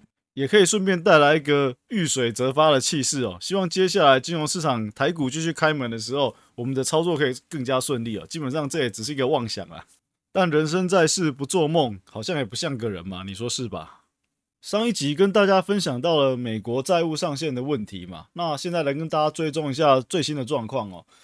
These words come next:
基本上在上一集的节目中就提到哦，在美国的国会里面，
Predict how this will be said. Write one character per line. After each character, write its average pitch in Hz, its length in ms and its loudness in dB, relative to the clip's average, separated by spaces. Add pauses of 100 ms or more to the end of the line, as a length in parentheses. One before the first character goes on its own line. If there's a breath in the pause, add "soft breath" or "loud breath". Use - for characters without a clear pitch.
(220 soft breath)
基 208 140 -6
本 185 180 4
上 175 340 6 (220)
在 214 140 2
上 202 180 2
一 190 40 2
集 156 100 2
的 147 60 2
节 147 180 0
目 175 140 0
中 160 180 4
就 165 100 0
提 120 280 -6
到 135 180 0
哦， 95 260 -8
在 202 180 2
美 135 200 -2
国 120 180 -4
的 131 60 -2
国 127 220 -4
会 160 180 2
里 107 160 -2
面， 120 320 -2